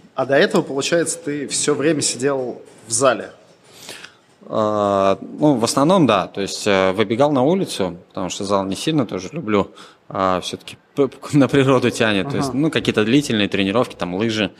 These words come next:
Speaker 2: а, делал, а, на улице, естественно, вот, а так, в принципе, да.
Speaker 1: Ну и
Speaker 2: А.
Speaker 1: получается, мы щас снимаем, как раз ты здесь и тренируешься.
Speaker 2: Слушай, да, это с-, эм, центр, э, циклических видов спорта,
Speaker 1: Как мы
Speaker 2: если
Speaker 1: вначале
Speaker 2: правильно.
Speaker 1: сказали,
Speaker 2: Да.
Speaker 1: да-да-да.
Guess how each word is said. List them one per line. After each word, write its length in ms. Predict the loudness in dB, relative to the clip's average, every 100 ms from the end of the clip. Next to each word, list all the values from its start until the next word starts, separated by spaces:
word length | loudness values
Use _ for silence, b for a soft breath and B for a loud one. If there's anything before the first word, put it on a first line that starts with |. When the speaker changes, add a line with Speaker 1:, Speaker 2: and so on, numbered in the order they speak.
| B B _
Speaker 2:
а, 680 | -6 -2 0 0 0 0 -2
делал, 500 | -2 0 2 0 -2
а, 320 | -2 0 -2 -2
на 160 | 0
улице, 440 | 2 2 0 0 -4
естественно, 640 | -4 -2 -4 -4 -6 -8 b b b _
вот, 280 | -4 -2 0
а 60 | 0
так, 300 | 2 0 -2
в 60 |
принципе, 400 | -4 -2 -4 -10
да. 440 | -4 -2 0 -2 -8 -14 _ _ -12
Speaker 1:
Ну 140 | -2
и 80 | -2
Speaker 2:
А. 40 |
Speaker 1:
получается, 800 | 0 -2 0 2 0 -2 0 0
мы 140 | -2 -4
щас 220 | -4 -4
снимаем, 340 | -2 0 0
как 180 | -2 -6
раз 240 | -4 -4 -6 -10
ты 200 | -6 -6
здесь 300 | -4 -2 -4
и 40 |
тренируешься. 600 | -6 -8 -8 -6 -6 -8 B B B B -4
Speaker 2:
Слушай, 260 | 0 2
да, 260 | 2 4 2
это 640 | 0 0 0 0 0 -2
с-, 520 | -2 -6 -6 -6 -4 -4
эм, 800 | -2 -2 -4 -6 -6 -8 -10 -12 -16
центр, 520 | -4 2 2 2 2 2
э, 280 | 2 0
циклических 800 | 0 -2 2 0 2 -2 -4 -4
видов 240 | -2 0 -2
спорта, 300 | -4 0 0
Speaker 1:
Как 100 | 2
мы 40 | 2
Speaker 2:
если 120 | 2
Speaker 1:
вначале 260 | 2 2 2
Speaker 2:
правильно. 300 | 0 0 0
Speaker 1:
сказали, 240 | 0 2
Speaker 2:
Да. 200 | 2 2
Speaker 1:
да-да-да. 260 | 2 0